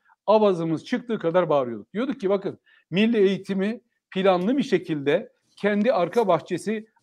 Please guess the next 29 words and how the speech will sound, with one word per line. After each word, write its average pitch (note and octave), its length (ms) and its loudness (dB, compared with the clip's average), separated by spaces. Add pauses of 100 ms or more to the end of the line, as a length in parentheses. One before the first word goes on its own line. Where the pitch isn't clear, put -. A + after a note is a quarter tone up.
a-, E3 260 0
e, D#3+ 120 -2
açısından E3+ 600 -4
kullanıyorlar. D3 600 -4 (340)
Buradaki F#3+ 640 2 (300)
milli G3+ 300 0
eğitimde G3 640 0
temel F3+ 460 2
amaç G3 420 -4 (300)
eğitilmiş G3+ 560 0
insanlar F3 600 -2
değil, F3 320 0 (220)
bir G#3+ 220 -2
ülkenin F#3+ 380 0
geleceğini F3+ 720 0
insan E3+ 340 -4
eğitmek D#3+ 520 -6
değil, G3 320 2 (220)
insanlık G#3+ 520 2
için F3+ 260 -6
insan F3 280 -4
eğitmek D#3+ 460 -2
değil, G3+ 260 0 (200)
tam G#3+ 240 0
tersine F3+ 500 0 (280)
kendi G3+ 320 0
siyasal F#3+ 520 -2
ideolojileri F3+ 720 0
için G#3+ 320 -4